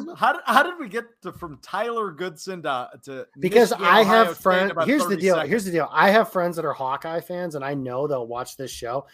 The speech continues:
Speaker 1: and they're gonna send me a middle finger emoji when they find out that I said something about Michigan beating Iowa as badly
Speaker 2: Well,
Speaker 1: as they did. Plus,
Speaker 2: I'll, I'll
Speaker 1: like
Speaker 2: be
Speaker 1: you said,
Speaker 2: sending you
Speaker 1: no,
Speaker 2: one after the show as well. I'm
Speaker 1: that's
Speaker 2: just
Speaker 1: totally
Speaker 2: curious.
Speaker 1: fine. I can understand that. I'll deal with that.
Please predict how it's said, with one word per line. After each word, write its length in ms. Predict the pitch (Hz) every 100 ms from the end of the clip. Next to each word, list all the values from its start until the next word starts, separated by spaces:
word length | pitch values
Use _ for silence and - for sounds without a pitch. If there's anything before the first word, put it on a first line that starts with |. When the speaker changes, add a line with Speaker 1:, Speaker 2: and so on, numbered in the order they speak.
| _
Speaker 1:
and 120 | 180 226
they're 80 | 339
gonna 120 | 269
send 280 | - 220 208
me 80 |
a 80 | 160
middle 260 | 147 175 131
finger 420 | - 226 143 120
emoji 360 | 113 110 107 110
when 140 | 113
they 80 | 117
find 240 | 147 131
out 120 | 117 117
that 100 | 117
I 60 |
said 240 | 110 120 -
something 400 | 123 107 117 104
about 320 | 110 113 107
Michigan 320 | 117 - 110 104
beating 280 | 110 104
Iowa 400 | 107 120 107 95
as 100 | 98
badly 500 | - 107 101 95 87 _ _ _
Speaker 2:
Well, 160 | 92 -
Speaker 1:
as 120 | 104
they 100 | 101
did. 200 | 98 92
Plus, 340 | - 196 247 -
Speaker 2:
I'll, 120 | 220
I'll 100 | 330
Speaker 1:
like 60 | -
Speaker 2:
be 40 | 240
Speaker 1:
you 40 |
said, 100 | 302
Speaker 2:
sending 220 | 226 196
you 100 | 180
Speaker 1:
no, 60 | 165
Speaker 2:
one 120 | 156
after 220 | 139 -
the 100 | 123
show 220 | 110 131 98
as 100 | 90
well. 260 | 87 80 95
I'm 80 |
Speaker 1:
that's 160 | 151 214
Speaker 2:
just 80 | -
Speaker 1:
totally 220 | 226 196
Speaker 2:
curious. 240 | 190 170
Speaker 1:
fine. 60 | 147
I 60 | 151
can 140 | 151
understand 380 | 143 135 151 139
that. 100 | 127
I'll 120 | 135
deal 180 | 131 147
with 100 | 143
that. 200 | 139